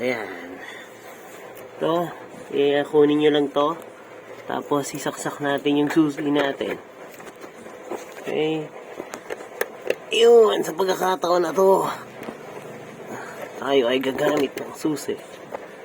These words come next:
Sa pagbukas, ay, saksak natin. Tignan natin yung pakanan. Yun. Pakanan pala, ang bukas. Pakanan. Tapos,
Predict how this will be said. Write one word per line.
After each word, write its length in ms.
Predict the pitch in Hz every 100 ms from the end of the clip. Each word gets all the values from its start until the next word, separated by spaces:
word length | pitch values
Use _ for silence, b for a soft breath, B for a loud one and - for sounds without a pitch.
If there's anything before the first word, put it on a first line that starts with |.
| - - - - -
Sa 100 | 139
pagbukas, 840 | 139 131 139 139 165 170 - - - - - - - -
ay, 160 | - -
saksak 340 | - - - 131
natin. 320 | 131 160 165 - - - - - - - - -
Tignan 320 | 135 139 143
natin 320 | 139 151 143
yung 180 | 139 139 135
pakanan. 480 | - 143 175 151 - - -
Yun. 720 | 120 143 196 208 190 135 107 - - - -
Pakanan 400 | - 117 143 156
pala, 320 | 143 156 151
ang 140 | 127 135
bukas. 480 | 139 135 - - -
Pakanan. 400 | - - 123 127 107 - - - - -
Tapos, 260 | - -